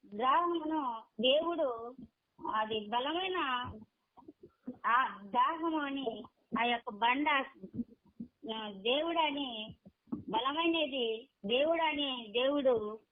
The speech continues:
అని తెలియచెప్తున్నాడు.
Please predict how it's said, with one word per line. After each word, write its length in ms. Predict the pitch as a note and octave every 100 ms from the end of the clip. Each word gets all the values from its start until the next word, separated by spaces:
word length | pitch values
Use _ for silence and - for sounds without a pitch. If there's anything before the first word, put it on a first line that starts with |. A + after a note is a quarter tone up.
| _ _ _ _ - - - - _ _ _ -
అని 520 | B3 D4+ C#4+ A#3 B3+ B3+ -
తెలియచెప్తున్నాడు. 1000 | C#4+ D4 D4+ D#4 C4 C4 A#3 G3+ E3+